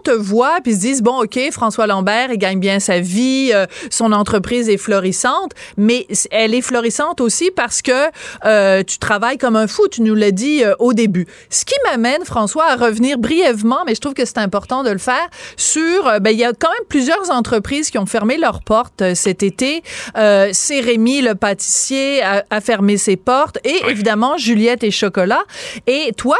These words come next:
Speaker 1: ben, t'as, tu,
Speaker 2: Oui.
Speaker 1: tu, t'as commenté ces différentes, euh, fermatu-, fermetures d'entreprises-là en questionnant le,
Speaker 2: Oui.
Speaker 1: le bon sens des affaires des propriétaires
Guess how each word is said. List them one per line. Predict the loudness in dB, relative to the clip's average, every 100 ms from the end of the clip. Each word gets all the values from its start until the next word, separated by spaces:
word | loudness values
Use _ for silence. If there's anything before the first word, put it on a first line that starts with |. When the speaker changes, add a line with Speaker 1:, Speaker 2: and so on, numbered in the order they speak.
| 0
Speaker 1:
ben, | -2
t'as, | 0 0 0
tu, | -2
Speaker 2:
Oui. | -2 -2
Speaker 1:
tu, | -2 -2
t'as | 0 -4
commenté | -2 -2 0 0 0 0 0
ces | 0 -2
différentes, | -2 -2 0 -2 0
euh, | 0 0
fermatu-, | -2 -2 0 -2 -2 -4 -2
fermetures | -2 -2 -2 -2
d'entreprises-là | 0 -2 0 -2 0 -2 0 -2 -4 -12 -14 -2
en | 0 0
questionnant | 0 -2 -2 -2 0 0 0 0 0
le, | 2 2 2
Speaker 2:
Oui. |
Speaker 1:
le | 0
bon | 2 2 2
sens | -2 -2 -2 -2
des | 0 0
affaires | 0 0 -2 -2 -2 -2
des | -2
propriétaires | 0 -2 0 0 0 0 0 0 -4